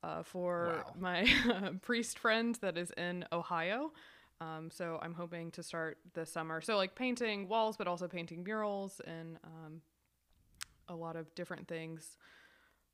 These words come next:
Speaker 1: all kind of,
Speaker 2: And
Speaker 1: like,
Speaker 2: it's incredible. Like, we've
Speaker 1: <laughs>
Speaker 2: seen, we've seen the, the models, and
Speaker 1: Yeah.
Speaker 2: it's, it's gonna be something. It's,
Speaker 1: I
Speaker 2: it's,
Speaker 1: hope
Speaker 2: I feel
Speaker 1: so.
Speaker 2: like we are friends with a real life Michelangelo
Speaker 1: Oh,
Speaker 2: in the
Speaker 1: gosh,
Speaker 2: twenty-first
Speaker 1: stop.
Speaker 2: century, so it's great.
Speaker 1: <laughs> It's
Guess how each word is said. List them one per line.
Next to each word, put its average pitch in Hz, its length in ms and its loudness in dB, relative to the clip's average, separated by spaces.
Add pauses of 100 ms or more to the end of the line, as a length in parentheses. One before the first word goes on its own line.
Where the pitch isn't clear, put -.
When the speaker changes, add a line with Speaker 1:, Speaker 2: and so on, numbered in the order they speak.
(140)
Speaker 1:
all 165 280 -4
kind 170 220 -2
of, 160 40 2
Speaker 2:
And 135 80 6
Speaker 1:
like, 120 140 6
Speaker 2:
it's 185 100 -2
incredible. 104 600 -4
Like, 107 200 -8
we've 107 220 -2
Speaker 1:
<laughs> - 0 -
Speaker 2:
seen, 104 260 0
we've 107 160 -4
seen 113 280 2
the, 98 180 0 (180)
the 127 100 -2
models, 120 540 4
and 107 180 -4
Speaker 1:
Yeah. 104 140 -2
Speaker 2:
it's, - 260 -6
it's 120 180 -8
gonna 139 180 2
be 143 100 2
something. - 540 -4
It's, - 360 -8 (100)
Speaker 1:
I 208 120 2
Speaker 2:
it's, 208 80 4
Speaker 1:
hope 196 80 6
Speaker 2:
I 151 40 8
feel 175 160 8
Speaker 1:
so. 185 40 12
Speaker 2:
like 175 180 12
we 143 440 8
are 120 220 4
friends 117 380 2
with 110 180 0 (240)
a 120 120 2
real 113 260 4
life 104 520 0
Michelangelo 104 800 -4 (320)
Speaker 1:
Oh, 196 300 -6 (100)
Speaker 2:
in 107 40 -6
the 104 100 -4
Speaker 1:
gosh, - 60 -6
Speaker 2:
twenty-first 98 380 -6
Speaker 1:
stop. 101 100 -6
Speaker 2:
century, - 340 -6
so - 180 -8 (440)
it's - 100 -14
great. - 220 -8 (160)
Speaker 1:
<laughs> - 180 -14
It's - 260 -10